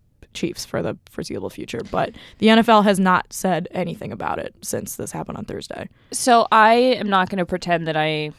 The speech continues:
Speaker 2: am an expert on any domestic violence or any issues like this, 'cause I think there are people who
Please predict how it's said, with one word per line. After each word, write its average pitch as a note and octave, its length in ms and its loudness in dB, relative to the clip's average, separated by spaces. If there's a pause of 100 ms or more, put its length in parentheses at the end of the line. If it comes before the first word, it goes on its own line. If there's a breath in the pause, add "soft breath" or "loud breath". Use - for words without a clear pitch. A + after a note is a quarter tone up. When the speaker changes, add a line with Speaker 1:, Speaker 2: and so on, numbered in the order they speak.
(160)
Speaker 2:
am D#3 420 -8
an D#3+ 140 -6
expert D#3+ 480 -4
on C#3+ 540 -6
any D#3 260 -4 (460)
domestic D#3+ 400 -4
violence D3 440 0
or D#3 220 0
any D#3+ 260 -2
issues D#3 320 -4
like D3 140 -2
this, D3+ 180 -6
'cause D#3 200 -4
I D3+ 180 0
think D#3 260 -8
there D#3 120 -2
are C#3+ 40 -4
people D3+ 320 -6
who C#3+ 420 -6